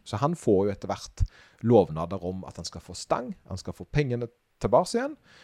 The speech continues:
eh, og han skal få benk, og det er ikke måte på.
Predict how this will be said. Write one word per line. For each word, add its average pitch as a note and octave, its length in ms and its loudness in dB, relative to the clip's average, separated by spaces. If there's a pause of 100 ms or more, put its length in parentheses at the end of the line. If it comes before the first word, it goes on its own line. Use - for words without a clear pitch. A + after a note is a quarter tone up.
(140)
eh, A#2+ 240 6
og A#2+ 160 -2
han A2+ 120 -4
skal G2 540 0
få F2 300 -4
benk, C#2+ 400 -10
og G2 160 -2
det F#2+ 80 -2
er - 80 -8
ikke G2+ 140 -8
måte - 260 -12
på. - 140 -20